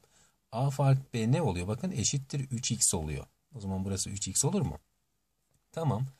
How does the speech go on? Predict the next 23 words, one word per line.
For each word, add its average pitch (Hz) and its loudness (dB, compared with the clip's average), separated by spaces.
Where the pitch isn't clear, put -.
Şurada 202 0
gördüğünüz 165 2
bu 117 0
üç 131 0
grubun, 107 2
şu, 120 2
şu 131 4
ve 101 2
şunun 113 4
toplamı 131 2
neye 143 4
eşit? 139 4
Birleşme, 147 2
yani 107 2
on 180 -4
altıya 95 -2
yazıyorum. 131 -6
Üç 127 0
x, - 0
x 131 2
ve 80 -4
dördün 82 -2
toplamı 165 -2